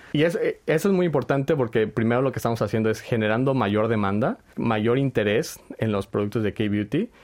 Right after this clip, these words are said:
Y entre más oferta haya ahorita de, de los productos, pues todavía mejor, porque, eh, ya no, ya no es tan difícil encontrar productos, pero todavía hay mucha gente que pregunta justamente,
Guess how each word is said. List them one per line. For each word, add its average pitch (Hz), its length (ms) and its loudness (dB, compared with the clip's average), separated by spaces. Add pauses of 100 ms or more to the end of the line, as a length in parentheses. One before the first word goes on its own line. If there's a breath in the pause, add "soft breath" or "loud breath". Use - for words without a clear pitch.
(280 loud breath)
Y 123 380 0
entre 117 320 2
más 123 260 0
oferta 135 520 0
haya 113 240 2
ahorita 104 360 0
de, 98 240 0
de 101 120 -2
los 98 160 -4
productos, 107 420 -2
pues - 300 -2
todavía 127 320 2
mejor, 117 320 0
porque, 107 400 -2 (400 loud breath)
eh, 113 420 0
ya 127 220 0
no, 139 180 0
ya 135 160 0
no 147 80 0
es 151 80 -2
tan 139 140 0
difícil 117 500 0
encontrar 107 400 -2
productos, 107 640 -4 (300)
pero 117 380 0 (160)
todavía 147 400 2
hay 135 80 2
mucha 131 240 -2
gente 120 260 -2
que - 100 -4
pregunta 107 360 -2
justamente, 104 560 -4